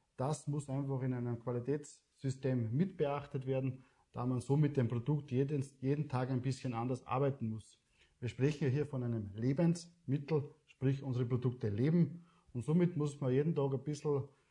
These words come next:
an den Schrauben drehen, da im Endeffekt immer dasselbe Produkt rauskommt.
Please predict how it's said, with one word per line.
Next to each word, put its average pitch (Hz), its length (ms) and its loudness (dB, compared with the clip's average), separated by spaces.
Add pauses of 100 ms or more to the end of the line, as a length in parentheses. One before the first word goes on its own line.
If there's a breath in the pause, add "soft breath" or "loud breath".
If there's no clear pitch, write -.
(160 soft breath)
an 139 180 0
den 135 120 4
Schrauben 131 420 2
drehen, 160 540 2
da 123 80 -4
im 123 160 -2
Endeffekt 139 520 0
immer 151 200 4
dasselbe 127 420 0
Produkt 127 480 -4
rauskommt. 98 400 -12